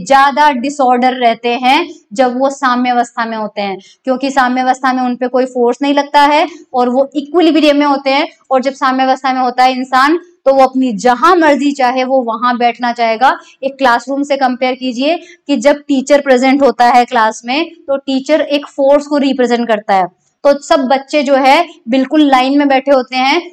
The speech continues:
शांत अवस्था में, क्योंकि तब उनके ऊपर force लग रहा है। तो वो जो अवस्था है उसे साम्य अवस्था नहीं कह सकते, क्योंकि अभी teacher का force वहां पे लग रहा है, टीचर के डर की वजह से आप एक लाइन में बैठे हैं। जब वो teacher वहां से चला जाता है तो उसके बाद का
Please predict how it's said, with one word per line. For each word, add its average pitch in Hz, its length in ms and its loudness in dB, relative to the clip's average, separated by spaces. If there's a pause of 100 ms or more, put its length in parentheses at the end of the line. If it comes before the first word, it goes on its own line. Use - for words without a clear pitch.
(140)
शांत 269 420 0
अवस्था 240 380 -2
में, 196 240 -8
क्योंकि 262 320 -6
तब 269 160 -2
उनके 262 200 -2
ऊपर 285 180 0
force 285 400 2
लग 254 120 2
रहा 226 140 2
है। 202 140 0 (320)
तो 269 140 6
वो 285 220 0
जो 330 120 0
अवस्था 294 380 0
है 262 120 4
उसे 294 180 -2
साम्य 262 320 -2
अवस्था 294 300 -2
नहीं 320 220 0
कह 302 100 2
सकते, 262 340 -4 (240)
क्योंकि 262 280 2
अभी 269 240 2
teacher 269 340 -2
का 285 120 2
force 285 300 2
वहां 277 200 2
पे 311 100 0
लग 311 200 2
रहा 277 260 2
है, 202 140 -8
टीचर 285 500 -2
के 302 140 -2
डर 262 220 2
की 330 160 -2
वजह 285 220 2
से 277 120 -4
आप 262 160 2
एक 269 120 -8
लाइन 240 140 2
में 240 100 -4
बैठे 220 220 -4
हैं। 190 140 -6 (320)
जब 247 220 -2
वो 349 120 0
teacher 302 300 0
वहां 262 200 0
से 262 100 -8
चला 240 240 0
जाता 220 300 -2
है 240 200 2 (340)
तो 302 100 4
उसके 294 300 0
बाद 247 420 2
का 262 260 2